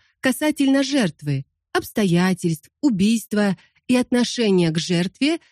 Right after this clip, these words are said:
с момента похищения до смерти. И также относительно избавления от тела. Я внимательно за ним наблюдала, гадая,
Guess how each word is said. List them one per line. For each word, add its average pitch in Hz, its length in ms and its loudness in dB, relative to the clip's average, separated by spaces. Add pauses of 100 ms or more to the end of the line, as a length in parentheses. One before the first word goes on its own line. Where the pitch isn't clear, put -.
(120)
с - 100 -20
момента 240 480 2
похищения 214 920 -2
до 190 160 0
смерти. - 720 -4 (460)
И 220 100 0
также 196 640 0 (300)
относительно 294 1080 2
избавления 226 880 0
от 247 140 -2 (180)
тела. 143 400 -2 (1120)
Я 175 180 2
внимательно 180 640 0
за 196 140 0
ним 175 220 2
наблюдала, 180 680 0 (280)
гадая, 196 640 0